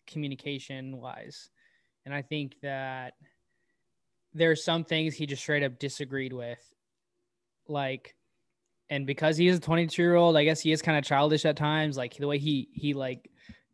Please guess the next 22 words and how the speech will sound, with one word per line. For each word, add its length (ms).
um, 480
emotes 420
that 440
kinda 180
came 220
out 180
as, 140
like, 180
yelling 320
at 80
him. 340
Or, 160
I'm 120
not 200
trying 240
to 60
defend 300
him. 140
I'm 120
just 140
saying, 260
like, 220